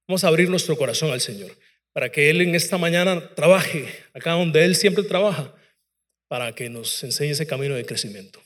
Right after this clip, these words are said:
Oramos. Padre, aquí estamos delante de ti. Nos das esta oportunidad nuevamente de reunirnos, Señor. De reunirnos en tu nombre, es un privilegio. Permite que nunca perdamos de vista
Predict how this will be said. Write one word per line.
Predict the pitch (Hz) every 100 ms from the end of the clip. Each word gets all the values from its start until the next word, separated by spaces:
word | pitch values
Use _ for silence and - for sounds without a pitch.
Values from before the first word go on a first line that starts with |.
| -
Oramos. | 127 175 139 - - - _ _ _ _ _ -
Padre, | 143 165 131 - -
aquí | 143 139
estamos | - 175 180
delante | 147 147 151 151
de | 135
ti. | - 123 - _ _ _ _ _ _ _ _
Nos | 151 143
das | - 170
esta | 160 165
oportunidad | 160 143 147 143 156 175 165
nuevamente | 170 160 156 143 139
de | 135
reunirnos, | 135 151 175 160 123
Señor. | 147 117 95 _ _ _ _ _ _ _ _
De | -
reunirnos | 190 196 196 247 -
en | 220 165
tu | 143
nombre, | 156 214 180 123
es | 127
un | 185
privilegio. | 160 170 143 165 - 135 - _ _ _ _ _ _ _ _ _
Permite | - 165 190 240
que | 180
nunca | 214 214 226 - - -
perdamos | 151 147 156 214 247 180
de | 151
vista | 156 - - 113